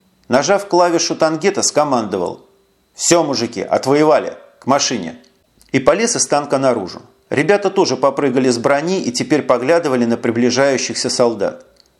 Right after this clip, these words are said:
Дождавшись, когда кирза из танкового десанта подойдёт метров на пятьдесят, свистнул им:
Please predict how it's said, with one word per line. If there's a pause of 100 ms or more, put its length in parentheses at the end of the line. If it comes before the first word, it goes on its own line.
(100)
Дождавшись,
когда
кирза
из
танкового
десанта
подойдёт
метров
на
пятьдесят,
свистнул
им: